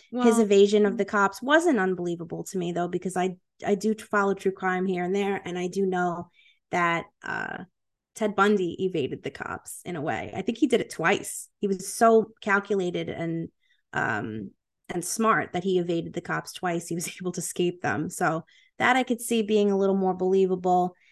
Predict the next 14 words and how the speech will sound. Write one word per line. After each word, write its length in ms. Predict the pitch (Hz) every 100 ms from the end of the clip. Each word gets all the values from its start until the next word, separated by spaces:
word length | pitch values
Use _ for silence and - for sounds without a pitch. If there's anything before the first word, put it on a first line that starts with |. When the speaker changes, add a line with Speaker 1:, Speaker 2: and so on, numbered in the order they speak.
| _ _ 226
Speaker 1:
Not 180 | 214
necessarily 560 | 214 208 208 196 185 185
that 160 | 180 175
he 140 | 170
is, 260 | 180 - -
he 300 | 196 185 175 -
tricked 260 | - 202
them 140 | - 175
into 180 | 170 175
witness 300 | 170 175 -
protection 540 | 180 - 190 - 175
and 120 | 160
evaded 380 | 160 165 156 147
that. 400 | 196 196 170